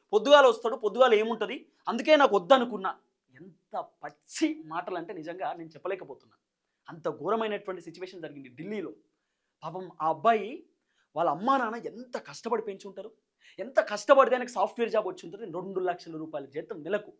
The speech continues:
ఇరవై నాలుగు లక్షల రూపాయలు సంవత్సరానికి అబ్బాయికి. ఎంత ఘోరమైన ఘటన అంటే నిజంగా ఇవన్నీ చూస్తుంటే కన్నీళ్ళు వస్తున్నాయి, కన్నీళ్ళు ఆగనటువంటి పరిస్థితి. ఇంత ఘోరమైనటువంటి సిచ్యువేషనా,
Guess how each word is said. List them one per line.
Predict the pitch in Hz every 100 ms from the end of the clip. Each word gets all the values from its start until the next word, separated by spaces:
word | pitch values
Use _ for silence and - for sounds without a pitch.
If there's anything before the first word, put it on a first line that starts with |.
| _ _ _ 190
ఇరవై | 190 202 208
నాలుగు | 202 185 170
లక్షల | 165 165
రూపాయలు | 151 185 240 180
సంవత్సరానికి | - 196 208 214 180 131
అబ్బాయికి. | 135 156 - _ _ _ _ -
ఎంత | - _ - 370
ఘోరమైన | 254 285 269 240
ఘటన | 220 202
అంటే | 190
నిజంగా | 233 180 233 220
ఇవన్నీ | 165 170 220
చూస్తుంటే | - 220 - 196 180 269 - _ _ _
కన్నీళ్ళు | 156 196 226 165
వస్తున్నాయి, | - 139 117 _
కన్నీళ్ళు | 196 247 254
ఆగనటువంటి | 180 226 247 247 208 175
పరిస్థితి. | 156 160 160 _ _ _ _ -
ఇంత | 214 359
ఘోరమైనటువంటి | 381 359 330 277 - 190 -
సిచ్యువేషనా, | 156 147 - 120